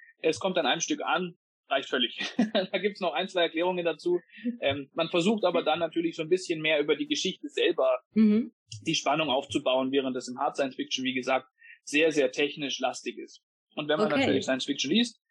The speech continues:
Speaker 1: und so ein Hard Science Fiction rauszieht, wo ich selber als Science Fiction Leser sag, muss ich nicht haben, ähm, dann kann's natürlich sein, dass man nie wieder ein zweites Buch rauszieht. <laughs>
Speaker 2: Okay, ja, das ist total spannend, haben wir auch gleich was gelernt. Ja, was ist denn jetzt deine Pläne? Also du schreibst jetzt an dem zweiten Band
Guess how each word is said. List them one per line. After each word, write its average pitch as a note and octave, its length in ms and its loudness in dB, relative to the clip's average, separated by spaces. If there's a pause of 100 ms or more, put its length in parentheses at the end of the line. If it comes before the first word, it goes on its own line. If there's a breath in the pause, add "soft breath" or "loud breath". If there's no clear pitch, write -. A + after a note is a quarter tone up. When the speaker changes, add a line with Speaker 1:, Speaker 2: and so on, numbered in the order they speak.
(100)
Speaker 1:
und - 160 -6
so D3 80 2
ein B2+ 100 0
Hard E3 180 -2
Science F3 180 0
Fiction F3 280 0
rauszieht, E3+ 500 -2 (280)
wo C#3+ 180 2
ich C3+ 100 -2
selber E3 260 2
als B2 140 -2
Science B2+ 180 -6
Fiction G#3+ 280 -4
Leser E3+ 180 0
sag, D3 260 0 (640)
muss A3+ 280 0
ich G3 100 -2
nicht G3 180 -2
haben, F3+ 320 -4 (420 soft breath)
ähm, C#3+ 420 -2 (140)
dann C#3 120 -2
kann's F3+ 160 -2
natürlich F3 200 -2
sein, E3 100 2
dass D#3+ 120 -2
man D#3+ 100 -2
nie E3+ 100 -2
wieder F3+ 140 0
ein D3 60 -2
zweites - 280 -2
Buch - 180 -12
rauszieht. - 400 -14 (160)
<laughs> - 340 -8 (100)
Speaker 2:
Okay, G#3 180 2
ja, G#3 120 4
das A3 100 0
ist G3 80 0
total B3+ 240 0
spannend, A#3+ 300 2
haben A3+ 100 4
wir A3+ 160 0
auch A#3 60 -4
gleich G#3+ 200 -4
was F#3+ 140 -6
gelernt. F#3 400 -2 (500 loud breath)
Ja, A3 140 0
was C#4 140 0
ist C4 140 0
denn D4+ 120 2
jetzt C4+ 200 0
deine A#3+ 180 2
Pläne? G#3+ 340 0
Also F#3+ 160 0
du G#3+ 60 4
schreibst A#3 320 0
jetzt A#3 180 -2
an G#3+ 100 0
dem G#3 160 0
zweiten G3 440 -6
Band A#3+ 260 -2